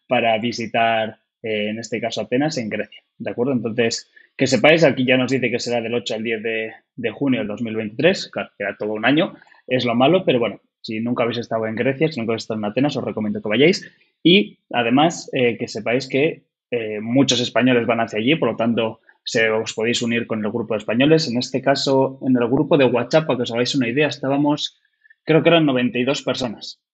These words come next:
¿vale? En esta WordCamp Europe, para que veáis que, bueno, que no os tenéis que sentir solos ni solas, que aunque,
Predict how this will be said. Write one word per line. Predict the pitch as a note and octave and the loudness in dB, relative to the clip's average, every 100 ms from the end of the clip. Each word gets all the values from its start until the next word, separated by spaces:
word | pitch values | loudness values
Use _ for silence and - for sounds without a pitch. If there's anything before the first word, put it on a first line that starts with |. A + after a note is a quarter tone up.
| _ | _
¿vale? | A#2+ A2 B2+ | -6 -4 -4
En | |
esta | A2+ A#2+ | -6 -6
WordCamp | A2 A2+ A2 A2 | -6 -6 -6 -2
Europe, | C3 E3+ | 0 0
para | B2 | 0
que | A2+ | 0
veáis | A2+ C3+ | 2 2
que, | C3+ | 2
bueno, | B2 A2 | -2 -2
que | G#2+ | -2
no | B2 | 0
os | C3+ | 0
tenéis | - C3 B2+ | 0 0 0
que | C3 B2 | 2 2
sentir | A#2 A#2+ A2 A#2+ | 2 -2 -2 -2
solos | - D3+ D3+ D#3 - - | 2 4 4 2 -2 -4
ni | B2 A#2 | -4 -2
solas, | C#3 D#3 E3 D#3+ | 0 2 0 -2
que | A#2+ A2 | -4 -4
aunque, | A2 A2+ A2 A2 | -6 -8 -8 -8